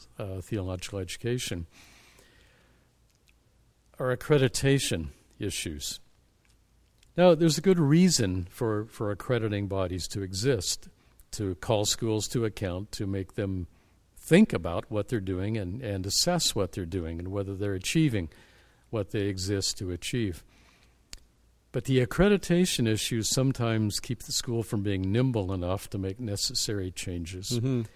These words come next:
Speaker 1: uh, to do the education well.
Speaker 2: Mm-hmm.
Speaker 1: So a lot of people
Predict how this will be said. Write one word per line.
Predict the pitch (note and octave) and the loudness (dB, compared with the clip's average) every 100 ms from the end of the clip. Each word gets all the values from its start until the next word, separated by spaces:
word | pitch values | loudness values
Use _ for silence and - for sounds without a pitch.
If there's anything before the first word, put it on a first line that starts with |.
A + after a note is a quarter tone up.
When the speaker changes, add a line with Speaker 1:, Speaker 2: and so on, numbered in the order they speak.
| - _ - | -20 _ -8
Speaker 1:
uh, | G#2 F#2+ G2 | -4 -2 -2
to | - | -4
do | G2+ A2+ A2 | 0 0 2
the | A2 | 2
education | G2+ F#2 F#2 G#2 F#2+ - G2 G2 | 0 -4 -6 -4 -4 -4 -4 -2
well. | C3 B2+ F#2 | -2 -4 -4
Speaker 2:
Mm-hmm. | A#2+ A2+ A#2 G2 - - - _ | -4 -2 -4 -6 -14 -20 -20 _
Speaker 1:
So | - C#3+ C3 A#2 - _ _ - _ _ _ _ _ _ _ _ _ - - | -2 4 4 4 -2 _ _ -20 _ _ _ _ _ _ _ _ _ -20 -4
a | |
lot | B2 D3+ A3 | 4 6 6
of | |
people | D3+ B2 G#2+ | 6 2 0